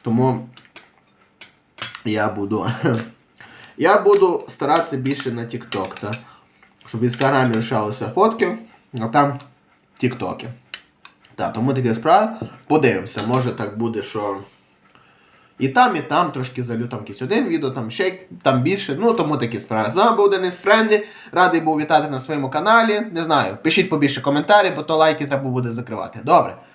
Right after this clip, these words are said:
всім добра, всім пока, бувайте. Поговорили, класно. Так.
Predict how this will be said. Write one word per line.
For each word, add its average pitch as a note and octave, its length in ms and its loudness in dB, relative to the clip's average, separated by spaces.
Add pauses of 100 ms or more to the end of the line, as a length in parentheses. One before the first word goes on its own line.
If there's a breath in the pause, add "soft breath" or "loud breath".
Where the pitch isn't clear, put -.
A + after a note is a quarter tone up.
(180 soft breath)
всім F3+ 400 4
добра, F3 360 6
всім E3+ 380 -4
пока, C3+ 300 -2
бувайте. B2 480 -2 (260 soft breath)
Поговорили, D3 600 4
класно. F#2 420 -6 (160)
Так. G#2 160 -2